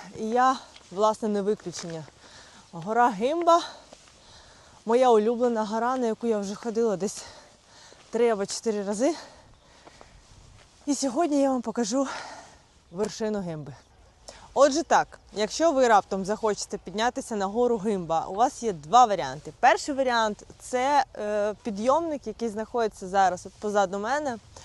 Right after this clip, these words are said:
Е, він підніме вас на висоту тисячу сто сорок метрів, щось таке. І потім вам ще треба буде десь годину йти пішки до самої вершини, а повірте, до самої вершини дійти варто.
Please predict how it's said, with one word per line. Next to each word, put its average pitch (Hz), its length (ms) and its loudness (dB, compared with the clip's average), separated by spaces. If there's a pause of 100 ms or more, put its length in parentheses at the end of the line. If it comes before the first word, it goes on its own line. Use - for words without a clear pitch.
(380)
Е, 190 180 2
він 277 160 -2
підніме 240 460 -4
вас 226 240 2
на 226 80 -2
висоту 220 420 -6
тисячу 269 480 -8
сто 240 520 2
сорок 226 400 0
метрів, 165 360 -6
щось 214 220 -6
таке. 175 400 -6 (340)
І 220 80 -4
потім 302 400 -2
вам 247 180 4
ще 277 140 -4
треба 247 300 2
буде 233 400 0
десь 214 220 0
годину 233 580 0
йти 226 380 -6
пішки 233 420 -4
до 190 100 -4
самої 220 400 -4
вершини, 214 600 -4
а 214 80 -2
повірте, 214 480 -2
до 175 100 -6
самої 214 340 -4
вершини 254 480 -4
дійти 196 320 -6
варто. 156 460 0